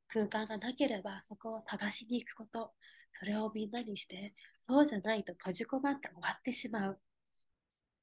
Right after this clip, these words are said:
閉じこまって、まあ、閉じこまっていいもん。と-、閉じこまっても全然大丈夫。ただ、いつかはそれで、つまらない、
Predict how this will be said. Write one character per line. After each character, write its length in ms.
閉 160
じ 120
こ 120
ま 120
っ 120
て、 380
ま 80
あ、 20
閉 160
じ 120
こ 100
ま 80
っ 40
て 120
い 100
い 60
も 60
ん。 20
と-、 240
閉 120
じ 120
こ 120
ま 100
っ 80
て 100
も 100
全 240
然 200
大 140
丈 140
夫。 80
た 80
だ、 140
い 160
つ 80
か 120
は 480
そ 140
れ 140
で、 400
つ 140
ま 140
ら 120
な 140
い、 100